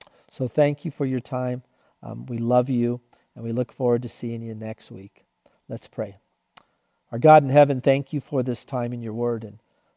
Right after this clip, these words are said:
Father, we thank you that your message is powerful. Father, we pray that,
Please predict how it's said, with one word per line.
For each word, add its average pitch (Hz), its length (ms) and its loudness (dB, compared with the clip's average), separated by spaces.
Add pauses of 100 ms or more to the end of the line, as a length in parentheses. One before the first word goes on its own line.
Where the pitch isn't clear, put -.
Father, 127 280 4
we 113 100 -2
thank 131 420 0
you 131 180 2
that 123 280 -2
your 120 120 -8
message 117 440 -6
is 110 100 -12
powerful. 127 600 -6 (920)
Father, 143 240 8
we 131 120 4
pray 160 300 4
that, 139 340 4